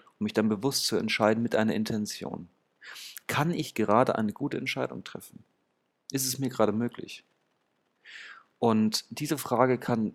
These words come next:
ich für mich persönlich am besten beantworten, wenn ich innehalte. Ja? So ein weiterer Punkt, der mir auch schwerfällt,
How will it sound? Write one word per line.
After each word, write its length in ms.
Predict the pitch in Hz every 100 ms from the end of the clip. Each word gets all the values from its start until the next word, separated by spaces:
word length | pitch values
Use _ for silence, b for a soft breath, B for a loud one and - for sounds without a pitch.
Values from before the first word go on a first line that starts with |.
| _
ich 280 | 147 143 -
für 120 | 123
mich 260 | 139 139 -
persönlich 600 | 110 101 101 113 120 -
am 100 | 95
besten 380 | 98 127 - -
beantworten, 760 | - 120 - 107 104 123 127 - _ _
wenn 160 | 104 113
ich 160 | 117
innehalte. 540 | 127 110 87 82 - - _ _ _ _ _ _ _
Ja? 240 | - 98 120 _ _ _ _ _ _ _ _ _ _ _ _ B B B B B _ _ - _ -
So 80 | 113
ein 60 |
weiterer 380 | - 143 165 143
Punkt, 680 | - 139 151 170 - - -
der 580 | 120 117 117 117 117 - _ _ _
mir 500 | 110 113 123 143 -
auch 460 | - 123 123 120 - - _ _ _ -
schwerfällt, 960 | - 101 123 151 - 92 92 131 -